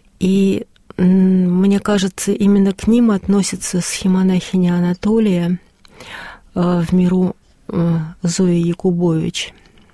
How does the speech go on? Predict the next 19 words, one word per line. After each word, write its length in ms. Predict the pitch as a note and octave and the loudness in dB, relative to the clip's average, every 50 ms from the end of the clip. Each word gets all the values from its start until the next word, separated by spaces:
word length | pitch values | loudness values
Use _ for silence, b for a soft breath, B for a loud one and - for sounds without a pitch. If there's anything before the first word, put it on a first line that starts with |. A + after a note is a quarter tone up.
| _ _ - - _ _ _ _ _ _ _ _ _ - - - | _ _ -20 -20 _ _ _ _ _ _ _ _ _ -20 -16 -16
которая 360 | - - - G3 F#3+ F#3+ F#3 | -10 0 2 4 6 6 6
долгое 340 | F3+ G#3 G#3 G3+ G3 G3+ F#3+ | 6 6 4 6 6 4 4
время 320 | G3+ G#3 G#3 G3 G3 F#3 | 4 4 4 4 2 2
была 240 | F3 F#3 F3+ F#3+ F#3 | 2 2 2 2 0
старицей 800 | - - - G3+ G3 F#3+ F#3 F3+ - - - - F3 F3 F3+ - B B B B B B B B B B | -2 -2 -2 0 0 2 0 0 -2 -4 -2 -2 0 0 -2 -4 B B B B B B B B B B
в 160 | F#3 F3+ F3 | -2 -2 0
Дивеевской, 840 | E3+ G3 G3 F#3 F#3+ F#3 F3+ E3 - - - - F3 F3+ F3 E3+ - - _ - | 0 2 2 4 4 2 2 0 -4 -8 -6 -4 -2 -2 -2 -2 -4 -8 _ -4
э, 60 | F#3+ | -2
м, 1000 | F#3 F3+ F3+ F3+ F3+ F3 F#3 F#3+ G3 G3 G3+ G3 F#3+ F#3+ G3 F#3 F#3 F#3+ F#3+ F#3 - - | -2 0 0 0 0 -2 -2 -2 -4 -4 -4 -4 -2 -2 -2 -2 -2 -2 -2 -2 -4 -4
в 80 | F3+ F3 | -4 0
Дивеевском 540 | F#3+ G#3+ F#3+ G3 F#3+ F#3 - - - F#3+ F#3 | 2 4 4 4 4 2 0 -2 0 2 2
монастыре. 760 | F3+ F3+ F3+ F3+ E3+ - - - G#3 G#3+ A#3+ C4 C#4 C#4 C#4 - _ _ B B B B B B B B B B B B B B B B B B B _ _ D#4 - | 4 4 2 2 0 -2 -2 -2 0 2 4 4 4 2 0 -4 _ _ B B B B B B B B B B B B B B B B B B B _ _ -14 -6
А, 340 | - F3 E3+ E3 - - - - _ _ _ _ _ - _ _ _ _ _ _ _ _ _ _ _ _ _ _ _ _ _ _ _ _ _ _ _ _ _ _ _ _ _ _ _ | -4 -2 -2 -2 -2 -4 -6 -8 _ _ _ _ _ -20 _ _ _ _ _ _ _ _ _ _ _ _ _ _ _ _ _ _ _ _ _ _ _ _ _ _ _ _ _ _ _
и, 360 | A3 A3 A3 A3+ A3+ A3+ A3 F#3+ - _ | 2 2 4 4 4 2 2 0 -2 _
м, 560 | - G3 G3+ G3+ G#3 G#3 G3+ G3+ F#3+ F#3+ G3+ - - | -2 0 2 4 4 4 4 2 0 -2 -4 -8 -8
Господь 600 | - A3+ A3 G#3 G#3 G#3+ G3+ - - B3 A#3 - | -4 0 2 2 2 2 2 2 0 0 2 4
миловал 500 | A#3 A#3+ B3+ C4 B3+ B3+ A#3 A#3+ A3+ A3 | 4 4 4 4 2 2 2 2 2 2
её, 360 | A3+ A3 G#3 G#3+ A3 A3 G#3+ | 2 2 2 2 2 2 2
она, 580 | G#3 G3+ G3 G3+ G3+ G3+ G3+ G#3 G#3 G#3+ G#3 | 2 2 2 2 2 2 2 2 2 2 0